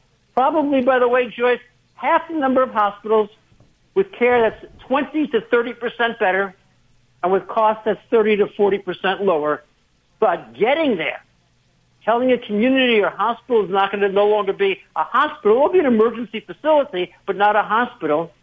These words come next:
Telling the local politicians, the local newspaper, that the hospital board that you sit on, this is gonna be very, very politically problematic. But you know, Joyce, again, you're the business person. What do we call that?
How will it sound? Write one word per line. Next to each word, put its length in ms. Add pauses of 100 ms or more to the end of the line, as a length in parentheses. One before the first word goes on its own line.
(320)
Telling 240
the 80
local 400
politicians, 1000
the 80
local 340
newspaper, 720 (240)
that 140
the 80
hospital 720 (300)
board 300
that 160
you 180
sit 140
on, 160 (200)
this 160
is 140
gonna 220
be 340 (480)
very, 460
very 460
politically 760
problematic. 880 (340)
But 160
you 60
know, 80
Joyce, 380 (320)
again, 200
you're 120
the 80
business 400
person. 360 (180)
What 100
do 80
we 100
call 280
that? 220